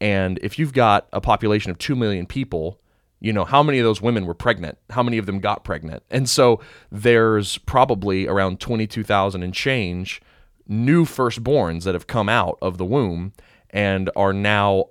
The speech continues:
unredeemed. They have not been passed over. And so this,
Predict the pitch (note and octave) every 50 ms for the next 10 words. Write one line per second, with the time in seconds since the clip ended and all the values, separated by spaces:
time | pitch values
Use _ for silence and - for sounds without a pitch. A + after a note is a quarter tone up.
0 | _ _ _ - - B2 B2+ B2+ A#2+ A2 F#2+ G2 F2+ G#2+ A2+ F#2 D2+ C#2 C#2+ D#2
1 | - - - G2+ G#2+ A2 G#2 F#2+ A2 A#2 B2 - - G2+ G2 F#2 E2+ - F#2 -
2 | E2 - - - D2+ D#2 D#2 D#2+ D#2+ D#2+ - _ _ _ _ - _ _ - -
3 | G#2+ - - G#2+ G2 G2 C3 C3+ - - - - -